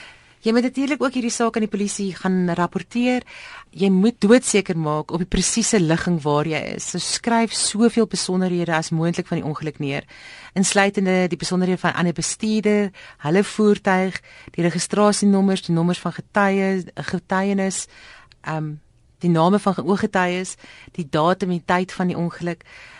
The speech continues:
Maak 'n nota van die straatname waar dit plaasgevind het en dan kontak jy eers jou versekeraar.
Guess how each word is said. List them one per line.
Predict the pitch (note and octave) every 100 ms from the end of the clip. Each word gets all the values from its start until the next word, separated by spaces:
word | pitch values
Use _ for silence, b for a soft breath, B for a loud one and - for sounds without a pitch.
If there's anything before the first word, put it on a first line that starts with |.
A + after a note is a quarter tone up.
| B
Maak | - F#3 A3
'n | G#3
nota | F3+ G3+ G#3+
van | -
die | F3
straatname | - A3+ A#3 A#3 G#3+ G#3 G3+
waar | F#3+
dit | F#3
plaasgevind | - F3 F3+ F3 - E3+ E3+
het | E3+ E3+ B B B B B -
en | G3
dan | F#3+ G#3 A3 G3 - _ _ _ _ _ _
kontak | - F3 E3
jy | - D#3 B2+
eers | C#3+
jou | - C3+
versekeraar. | D3+ - C3+ C3+ C#3 D3+